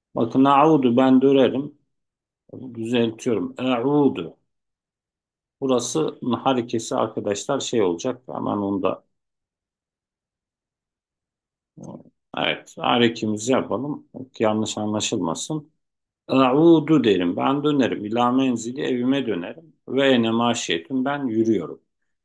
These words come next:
Yürüyerek, yürür bir halde anlamına gelir. Burası bir hal cümlesidir. Keyfe nasıl? Ekbalet geldi el bintan iki kız çocuğu. İki kız çocuğu nasıl geldi? Burada tedhakâni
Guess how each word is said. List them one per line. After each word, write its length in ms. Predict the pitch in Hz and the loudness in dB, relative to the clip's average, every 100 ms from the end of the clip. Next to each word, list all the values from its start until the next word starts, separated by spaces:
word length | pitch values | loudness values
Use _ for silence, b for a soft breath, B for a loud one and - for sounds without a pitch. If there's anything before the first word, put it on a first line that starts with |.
| - | -6
Yürüyerek, 800 | 113 120 135 151 117 - - - | -2 2 4 4 4 0 -8 -12
yürür 400 | 101 117 147 139 | -6 -2 0 2
bir 80 | 127 | 0
halde 400 | 104 101 95 92 | 0 -4 -6 -6
anlamına 540 | 110 101 107 127 165 | -6 -4 -4 -4 -4
gelir. 380 | 139 113 92 85 | 0 0 0 -4
Burası 360 | 85 98 - 147 | -6 -8 -6 -6
bir 80 | 127 | -4
hal 320 | - 123 92 | 0 0 0
cümlesidir. 600 | 85 82 80 - - - _ _ _ - - _ _ - | -4 -6 -6 -8 -12 -14 _ _ _ -20 -20 _ _ 0
Keyfe 420 | 147 147 147 175 | 4 4 4 2
nasıl? 320 | 175 - 120 | 2 2 0
Ekbalet 720 | 127 123 143 143 160 160 - - 127 | 0 0 0 2 2 0 -8 -10 -2
geldi 680 | 139 139 135 127 151 165 - | 0 2 0 -2 -2 -2 -4
el 260 | 127 123 127 | -4 -2 0
bintan 480 | 131 131 143 156 - | -2 -2 -6 -6 -10
iki 260 | 127 - | -16 -16
kız 240 | - 110 - | -8 -8 -6
çocuğu. 320 | 90 82 - | -8 -8 -12
İki 180 | 120 - | -18 -14
kız 200 | 139 147 | -10 -6
çocuğu 340 | - 135 127 135 | 0 2 4 4
nasıl 340 | 143 143 120 | 2 0 -4
geldi? 440 | 98 95 113 143 139 | 0 0 -2 -6 -6
Burada 280 | 139 143 | -2 -2
tedhakâni 880 | - 135 123 127 123 - 120 117 160 | 0 -4 -2 -2 -2 -2 -2 -2 -8